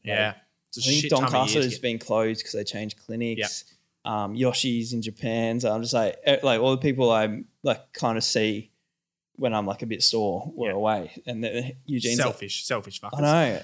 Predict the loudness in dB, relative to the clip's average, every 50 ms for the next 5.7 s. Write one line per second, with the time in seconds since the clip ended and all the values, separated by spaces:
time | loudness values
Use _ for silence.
0 | -8 -4 -2 2 2 4 4 6 6 6 6 6 6 6 4 4 0 0 2 4
1 | 4 4 4 2 2 0 0 0 -2 -6 -2 0 2 4 4 6 6 6 6 6
2 | 4 4 4 4 2 2 2 2 0 -2 -2 0 2 4 4 4 4 4 4 4
3 | 4 0 0 -4 -10 -6 -2 0 2 2 2 2 2 2 2 0 0 0 -2 -2
4 | -4 -8 -14 _ _ -6 -2 0 2 4 4 6 6 6 4 4 2 2 2 2
5 | 2 2 2 0 0 0 2 2 6 8 6 6 8